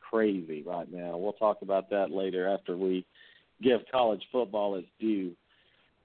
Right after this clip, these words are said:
But let's go to the polls. That's where we're gonna go right now. We're gonna go to the A P poll. Screw the coaches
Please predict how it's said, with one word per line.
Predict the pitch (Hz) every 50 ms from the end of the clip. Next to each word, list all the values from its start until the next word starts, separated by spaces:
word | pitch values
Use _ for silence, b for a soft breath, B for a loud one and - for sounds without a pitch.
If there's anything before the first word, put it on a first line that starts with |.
| _ _ _ _ _ -
But | 127
let's | 135 156 165 160 -
go | 190 185 180
to | 175 - 175
the | 160 147
polls. | 143 - 147 147 143 131 120 107 101 95 98 104
That's | 113 123 123 -
where | - 135 135 131
we're | 131 127
gonna | 120 135 127 123
go | 117 127 127 127 123
right | 123 117 113 104
now. | 117 120 117 113 107 104 101 101 - _ _
We're | - 113
gonna | 113 127 123 117
go | 117 120 120 117 113 - -
to | 127 123
the | 110 113 113 110 110
A | 120 123 113
P | - 127 127 123 120
poll. | - 120 120 120 117 117 113 110 - - -
Screw | - 147 143 123
the | 104
coaches | 98 - 98 95 92 - 90 82